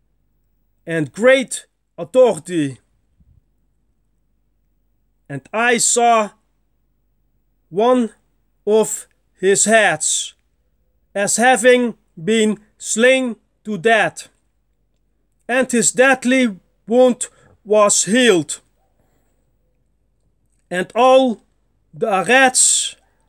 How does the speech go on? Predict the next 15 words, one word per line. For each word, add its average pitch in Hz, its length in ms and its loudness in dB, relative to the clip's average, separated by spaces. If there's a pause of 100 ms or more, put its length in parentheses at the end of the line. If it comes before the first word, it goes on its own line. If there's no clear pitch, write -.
(240)
marveled 254 800 0
after 226 480 0 (500)
the 190 140 -4
beast. 165 600 -2 (1500)
And 180 200 -6
they 269 220 2
worshipped 269 760 0
the 208 100 -8
dragon 262 600 0
who 254 400 -2 (1040)
gave 240 300 0
authority 214 800 0 (640)
to 240 180 -2
the 226 400 2 (2000)
Behemoth. 196 760 2